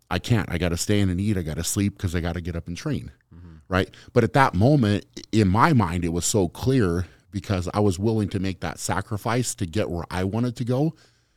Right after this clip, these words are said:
Speaker 1: And I, th-, you know, I would go back and do the same thing again.
Speaker 2: No days off.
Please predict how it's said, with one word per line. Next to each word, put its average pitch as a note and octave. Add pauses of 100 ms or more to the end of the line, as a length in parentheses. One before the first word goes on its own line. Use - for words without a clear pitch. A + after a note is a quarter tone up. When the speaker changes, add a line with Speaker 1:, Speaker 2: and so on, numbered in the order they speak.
(640)
Speaker 1:
And A#2+
I, A2+
th-, - (100)
you A#2
know, G#2
I A2
would A#2
go A2+
back G#2+
and F#2+
do G2+
the F2
same E2+
thing F2
again. F2+
Speaker 2:
No G2
days G2
off. G2+